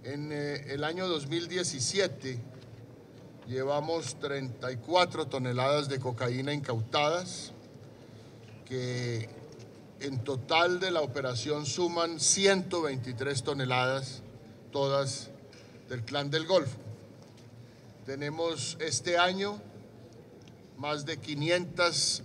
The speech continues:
veinte capturas, ciento setenta y seis operaciones de asalto, dieciséis laboratorios destruidos este año, treinta y cinco neutralizados,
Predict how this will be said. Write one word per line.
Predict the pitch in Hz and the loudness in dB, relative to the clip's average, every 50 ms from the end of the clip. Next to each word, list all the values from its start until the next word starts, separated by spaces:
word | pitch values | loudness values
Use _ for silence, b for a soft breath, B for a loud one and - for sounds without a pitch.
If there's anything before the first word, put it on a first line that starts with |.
| 127 139 | -2 2
veinte | 160 165 165 156 - - 151 - | 4 4 4 2 -2 -6 -8 -6
capturas, | - 135 117 - - - 185 190 190 190 185 180 180 - - - - - - - - - - - - - - - - - - - - - - - | -6 -6 -6 -6 -4 -2 0 2 2 0 0 -4 -6 -10 -12 -12 -12 -14 -14 -16 -16 -18 -18 -18 -20 -20 -20 -20 -20 -20 -20 -20 -20 -20 -18 -10
ciento | - - - 165 170 170 170 151 - 170 160 | -6 -4 0 4 4 4 4 2 -4 -4 -4
setenta | 123 160 147 - - 139 131 127 110 131 127 | -2 -2 -4 -2 -2 -2 -2 -2 -2 -2 0
y | 120 | 0
seis | 113 135 160 165 147 - | 0 2 2 2 2 0
operaciones | 151 143 - 139 131 120 113 110 135 131 131 143 139 123 | -2 -2 -4 -4 -4 -4 -4 -4 -4 -4 -4 -4 -4 -4
de | 127 | -4
asalto, | 117 113 - 170 170 165 156 147 139 - - 170 - - - - - - - - - - - - - B B B B B B B B B B B - | -4 -4 0 0 0 0 0 -2 -8 -12 -12 -12 -14 -16 -18 -20 -20 -20 -20 -20 -20 -20 -20 -20 -20 B B B B B B B B B B B -8
dieciséis | 147 151 139 139 - 131 120 - 170 175 175 165 156 | -6 -4 -2 -2 -2 -2 -2 2 4 4 4 4 4
laboratorios | 160 156 147 143 135 131 120 113 147 143 147 151 151 143 | 2 2 2 2 0 0 -2 -2 -2 -2 -2 -2 -2 -2
destruidos | 143 135 123 - - 135 131 131 135 139 127 113 | -2 -4 -4 -4 -6 -6 -6 -4 -2 -2 -2 -4
este | 131 123 110 - 151 156 160 | -4 -6 -8 -6 -4 -2 -2
año, | 165 165 165 165 156 147 | -2 -2 -4 -10 -12 -8
treinta | - 147 151 143 143 - 143 135 | -4 -2 -2 -2 0 0 0 2
y | 131 120 | 4 6
cinco | - - 185 190 185 180 - - 170 160 | 6 6 6 4 0 0 -2 -2 -4 -2
neutralizados, | 151 143 135 127 131 127 123 117 113 110 - - 147 147 151 156 160 | -2 -2 -4 -4 -4 -4 -4 -2 -2 -4 -2 0 0 2 0 0 -2